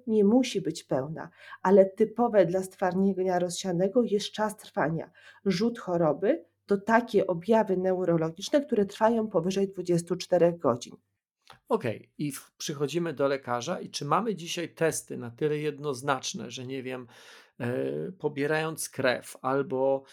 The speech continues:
Speaker 2: no to już jest powiedzmy pewnie krok dalej, płyn rdzeniowo-mózgowy, że lekarz jest w stanie w stu procentach stwierdzić, „Tak, to jest stwardnienie rozsiane”,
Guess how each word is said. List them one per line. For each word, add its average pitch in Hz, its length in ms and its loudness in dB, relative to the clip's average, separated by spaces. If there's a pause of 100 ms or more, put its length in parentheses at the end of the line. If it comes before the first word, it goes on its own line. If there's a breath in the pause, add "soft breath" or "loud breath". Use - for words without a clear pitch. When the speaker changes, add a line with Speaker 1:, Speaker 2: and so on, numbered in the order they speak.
(180 soft breath)
Speaker 2:
no 151 180 0
to 147 140 -4
już 127 260 -2
jest 127 240 -6
powiedzmy 127 380 -4
pewnie 127 300 -8
krok 120 280 -4
dalej, 120 340 -2
płyn 131 400 -4
rdzeniowo-mózgowy, 127 1200 -6 (340 soft breath)
że 131 260 -2
lekarz 151 360 -4
jest 147 160 -8
w - 20 -8
stanie 143 460 -2 (340)
w - 80 -20
stu - 280 0
procentach 165 680 -2
stwierdzić, 135 460 -8
„Tak, 175 320 4
to 151 200 0
jest 147 300 -4
stwardnienie 135 680 -2
rozsiane”, 135 520 -4